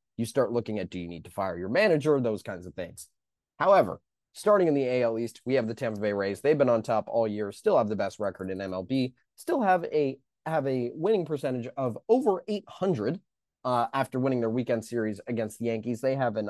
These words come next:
unreal plus one hundred and eighteen run differential, although they're not the only team to have two hundred runs scored, not even the only team to have two hundred and twenty runs scored,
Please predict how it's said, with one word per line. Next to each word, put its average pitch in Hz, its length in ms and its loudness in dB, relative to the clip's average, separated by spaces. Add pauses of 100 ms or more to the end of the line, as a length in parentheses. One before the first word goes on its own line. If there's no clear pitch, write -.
unreal 147 640 2 (340)
plus 175 300 0
one 139 220 0
hundred 135 260 -4
and 117 180 -4
eighteen 139 420 -4
run 123 220 0
differential, 120 540 -2
although 170 220 4
they're 262 100 0
not 269 220 0
the 277 80 -2
only 226 180 0
team 196 200 -4
to 160 40 0
have 131 140 -2
two 151 120 -8
hundred 123 240 -4
runs 127 220 0
scored, 117 300 0 (240)
not 117 180 0
even 247 180 2
the 190 100 2
only 185 140 2
team 170 200 -4
to 156 60 2
have 131 80 0
two 156 120 -6
hundred 135 220 -2
and 107 140 -4
twenty 233 380 0
runs 110 280 2
scored, 101 340 -4